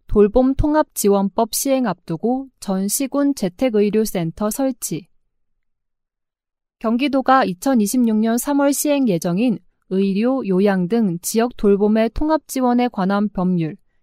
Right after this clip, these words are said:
일명 돌봄 통합 지원법 시행을 앞두고 서른한 개 시군의 장기 요양 재택 의료센터 설치를 완료했습니다.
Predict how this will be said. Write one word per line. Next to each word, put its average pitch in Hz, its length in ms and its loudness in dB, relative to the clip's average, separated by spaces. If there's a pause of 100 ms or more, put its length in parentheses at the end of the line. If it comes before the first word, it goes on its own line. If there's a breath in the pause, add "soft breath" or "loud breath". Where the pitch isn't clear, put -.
일명 202 600 0
돌봄 233 420 2
통합 302 380 0
지원법 208 640 -2
시행을 254 400 0
앞두고 170 480 -2 (380 soft breath)
서른한 311 520 0
개 311 120 0
시군의 240 640 -2
장기 196 440 -2
요양 202 280 0
재택 202 420 -4
의료센터 247 680 -2
설치를 202 480 -2
완료했습니다. 170 920 -4